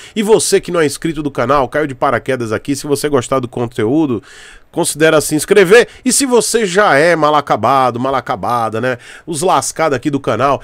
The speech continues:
já deixa logo o joinha, ativa o sino, já faz essas coisas tudo, tá bom? Vamos lá, vamos reagir aqui ao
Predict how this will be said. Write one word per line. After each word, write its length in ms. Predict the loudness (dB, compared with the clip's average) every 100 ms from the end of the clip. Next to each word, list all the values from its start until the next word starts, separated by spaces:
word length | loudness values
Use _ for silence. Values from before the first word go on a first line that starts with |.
| -8
já 200 | 0 2
deixa 320 | 6 4 6
logo 220 | 6 6 4
o 20 |
joinha, 380 | 2 2 2 2
ativa 300 | 0 -4 -4
o 40 |
sino, 500 | -6 -4 0 0 -2 -4 -4 -2
já 120 | 0 2
faz 220 | 2 0
essas 200 | -2 -2
coisas 240 | -2 -2
tudo, 220 | -4 -6
tá 100 | 0
bom? 240 | 4 4 2 -8 -20 -4
Vamos 240 | 2 4 6
lá, 140 | 6
vamos 260 | 4 2 4
reagir 460 | 4 4 2 0
aqui 380 | 0 0 -2 -2 -8 2
ao 440 | 6 6 6 0